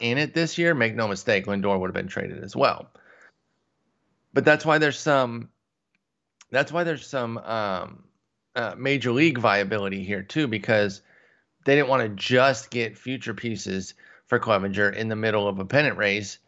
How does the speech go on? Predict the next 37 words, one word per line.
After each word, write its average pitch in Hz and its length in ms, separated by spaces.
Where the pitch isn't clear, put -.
Um, 101 480
the 110 160
depth 120 340
of 117 140
their 107 160
pitching 160 400
is 104 120
such 110 380
that, 98 320
hey, 113 240
we 101 140
traded 101 260
Clevinger 113 640
and 120 120
we're 120 60
bringing 120 240
up 110 140
Zach 117 260
Plesac 120 400
in 107 80
his 98 140
place. 113 360
Is 131 200
Clevinger 123 420
better? 147 340
I 151 160
would 180 200
say 160 240
so, 101 340
but 101 240
is 113 160
it 110 240
substantial - 1040
over 113 500
a - 80
one-month 123 560
sample? 160 680